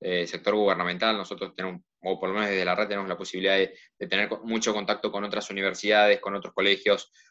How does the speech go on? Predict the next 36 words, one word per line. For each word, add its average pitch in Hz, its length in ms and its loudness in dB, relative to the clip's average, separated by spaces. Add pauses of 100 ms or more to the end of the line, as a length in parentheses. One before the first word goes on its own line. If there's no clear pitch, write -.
(100)
con, - 140 -12 (560)
con 95 100 -4
el 90 80 -4
sector 98 240 0
municipal, 98 540 0
provincial, 95 540 0
nacional, 98 580 -4 (300)
eh, 82 1000 -4
y, 82 680 -12 (180)
y 98 160 -2
ahí 123 240 6
nos 127 100 2
damos 113 180 0
cuenta 104 240 -2
cómo 98 440 -6
distintos 95 360 -10
actores 101 460 -2
van, 90 360 -2 (520)
van 90 380 2
de 98 80 6
a 98 100 2
poquitito, 160 960 2 (380)
más 110 200 0
allá 110 180 0
de 117 120 4
que 104 260 0
esto 110 220 -6
fue 110 160 4
algo 107 160 4
del 101 260 4
dos 98 140 -2
mil 117 140 -4
quince, 139 260 -2
de 123 80 6
a 104 100 2
poquito 131 500 -2